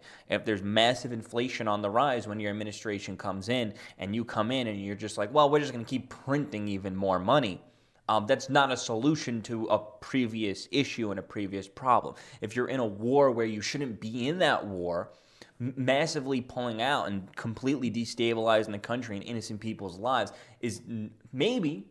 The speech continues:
not the right way to go about it, even though we shouldn't have been there to begin with. You know, regardless, the, the, I'm sure, I'm pretty sure there would have been probably a thousand different better solutions,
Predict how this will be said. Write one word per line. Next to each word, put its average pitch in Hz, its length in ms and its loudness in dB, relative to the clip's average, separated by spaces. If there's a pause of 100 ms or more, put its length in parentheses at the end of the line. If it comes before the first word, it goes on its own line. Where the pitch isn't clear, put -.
not 147 280 2
the 139 100 4
right 131 220 6
way 123 160 2
to 117 80 0
go 117 180 4
about 139 340 6
it, 127 60 0
even 120 200 -4
though 117 100 2
we 113 120 -2
shouldn't 110 280 -8
have 98 160 -14
been 165 200 0
there 127 160 2
to 113 80 -2
begin 151 380 -2
with. 107 300 -4 (640)
You 131 120 -2
know, 98 200 0 (580)
regardless, 131 360 6
the, 117 100 -6
the, 107 200 -2 (160)
I'm 107 100 -8
sure, 160 300 6
I'm 104 100 6
pretty 131 220 -2
sure 123 180 4
there 120 100 4
would 107 100 4
have 92 100 -6
been 101 140 -2
probably 101 380 2
a 82 40 -10
thousand 101 480 0
different 101 340 -6
better 95 180 2
solutions, 104 640 -6